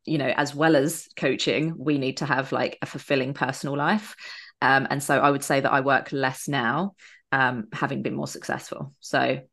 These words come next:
if that's, uh, hopefully that's some inspiration. Like, you do not have to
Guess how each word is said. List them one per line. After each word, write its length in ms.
if 140
that's, 260
uh, 320
hopefully 260
that's 140
some 100
inspiration. 680
Like, 200
you 140
do 120
not 160
have 180
to 260